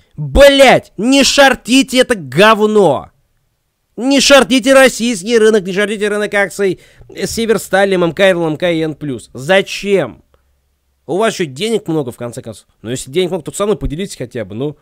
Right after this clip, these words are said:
задонатьте, что ли, я не знаю. То нихуя донатов нету, блядь. Работаю ради кого? Ради себя, что ли?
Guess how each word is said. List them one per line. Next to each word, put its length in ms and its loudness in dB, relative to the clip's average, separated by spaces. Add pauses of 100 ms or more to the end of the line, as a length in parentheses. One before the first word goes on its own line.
задонатьте, 640 -2
что 160 -6
ли, 80 -2
я 60 -4
не 80 -6
знаю. 120 -6
То 100 -8
нихуя 460 -2
донатов 380 -4
нету, 220 -8
блядь. 300 -18 (760)
Работаю 440 0
ради 200 -2
кого? 340 0
Ради 160 -2
себя, 380 -2
что 240 -10
ли? 100 -16